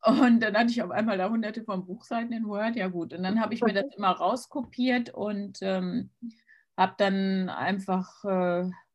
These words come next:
ja, habe dann mir so einen Er-, Erzählstrang für mich selber, äh, quasi, habe ich dann gefolgt. Und, ähm, ich musste natürlich schon was umschreiben und auch anders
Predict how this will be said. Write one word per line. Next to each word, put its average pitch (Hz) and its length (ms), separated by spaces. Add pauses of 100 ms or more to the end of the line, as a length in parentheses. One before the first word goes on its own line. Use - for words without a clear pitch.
(460)
ja, 190 120
habe 202 120
dann 214 320
mir 208 140
so 196 100
einen 196 100
Er-, 190 340
Erzählstrang 220 960
für 196 140
mich 208 200
selber, 190 680
äh, 185 120
quasi, 185 500
habe 180 160
ich - 80
dann 175 220
gefolgt. 196 580
Und, 170 460
ähm, 165 260
ich - 120
musste 214 240
natürlich 190 400
schon 233 220
was 196 200
umschreiben 233 880
und 196 240
auch 190 240
anders 190 540